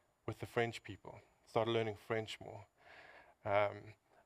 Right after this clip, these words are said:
our direct community in the struggle was the lost French people. There's only one point two percent evangelical Christians in France. The Protestant Reformation skipped France, so they haven't rejected the gospel.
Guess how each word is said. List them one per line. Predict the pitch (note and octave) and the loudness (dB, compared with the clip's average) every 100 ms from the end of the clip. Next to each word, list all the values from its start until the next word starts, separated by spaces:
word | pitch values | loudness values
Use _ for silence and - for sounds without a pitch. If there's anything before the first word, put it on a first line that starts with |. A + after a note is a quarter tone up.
| - | -2
our | A#2 A2 | 0 6
direct | A2+ G#2+ B2 - | 6 8 4 0
community | A#2 A#2 B2+ A#2 - D3+ | -6 -2 -2 -2 -4 -2
in | C#3 | -2
the | A2+ | -4
struggle | - A#2+ A2+ G#2+ - - _ _ _ _ | 0 2 2 0 -8 -16 _ _ _ _
was | A2 G2+ | -10 -2
the | A2+ | 2
lost | A2+ A2+ - | 2 0 -2
French | - A2+ - | -4 -4 -6
people. | G#2 G#2 | -10 -6
There's | A2+ A2+ | -4 0
only | D3 C3+ | 2 4
one | A2+ A#2+ B2 A2+ - - _ | 6 6 4 -4 -12 -20 _
point | - A#2+ - | -2 -2 0
two | C#3+ | -2
percent | - C3 A#2+ A2+ | 0 -2 -2 -2
evangelical | G#2+ G#2+ G#2+ G#2+ G#2+ G#2+ G#2+ G#2 | 2 2 2 2 2 0 -4 -4
Christians | - B2+ - G#2+ G2 | -4 -6 -6 -8 -10
in | G2 | -12
France. | G2 G2+ G2 - _ - - - - _ _ - | -12 -12 -16 -20 _ -20 -20 -20 -20 _ _ -14
The | |
Protestant | - C3+ B2+ - A#2 | 6 8 8 2 -2
Reformation | A2 G#2+ G#2+ A2+ - G#2 | -2 -2 -2 -2 -4 -10
skipped | - C#3 - | 2 2 4
France, | G#2+ G#2+ - | 2 2 0
so | |
they | A2+ | 0
haven't | B2+ B2 | 2 0
rejected | G#2+ - D3 D#3 C3 | -2 6 6 8 2
the | A2+ | 2
gospel. | G2+ G2 - B2+ | 0 -2 -6 -10